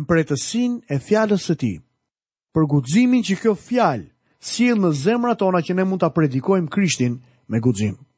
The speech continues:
Lutem që Perëndia t'ju jap guximin, mbretësinë dhe fuqinë e kësaj fjale, në mënyrë që edhe ju ta predikoni Krishtin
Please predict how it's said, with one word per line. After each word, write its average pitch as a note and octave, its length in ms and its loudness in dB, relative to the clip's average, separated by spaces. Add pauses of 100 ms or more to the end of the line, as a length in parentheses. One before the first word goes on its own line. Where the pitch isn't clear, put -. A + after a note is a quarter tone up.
(720)
Lutem G3+ 320 0
që F#3+ 120 -4
Perëndia E3 600 0 (560)
t'ju E3 160 -6
jap F#3 300 2 (140)
guximin, A3+ 680 0 (320)
mbretësinë D#3+ 800 -2 (400)
dhe C#3 160 0
fuqinë G#3 540 -2
e D3+ 60 -2
kësaj G#3+ 280 0
fjale, G#2+ 380 -2 (500)
në B2+ 80 -6
mënyrë E3+ 320 -2
që F3 120 2
edhe F3 160 2
ju G3 80 -2
ta F#3 120 0
predikoni E3+ 600 0
Krishtin C#3+ 560 -2